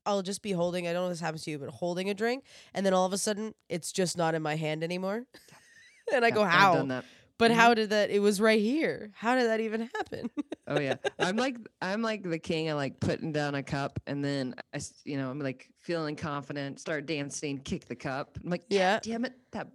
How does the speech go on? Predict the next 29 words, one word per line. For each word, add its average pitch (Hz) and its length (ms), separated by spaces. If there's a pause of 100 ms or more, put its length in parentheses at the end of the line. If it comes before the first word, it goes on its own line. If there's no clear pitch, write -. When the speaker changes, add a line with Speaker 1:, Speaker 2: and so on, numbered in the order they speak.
(120)
Speaker 1:
Yeah. 220 80
Speaker 2:
line 202 180
at - 80
the - 60
bar 175 280
is 160 100
twenty 202 220
minutes." 147 440 (100)
<laughs> - 100
Speaker 1:
Yeah, 208 160
you're 180 160
like, 175 160
"I'm, 190 360 (300)
how 208 240
did 214 100
I 202 120
do 202 220
that? 143 360
Why 185 240
did 185 160
I 170 80
do 160 220
that?" 139 340 (100)
<laughs> 277 240
This, - 160
I'm, 185 240 (120)
feel 190 160
so 180 120
stupid. - 540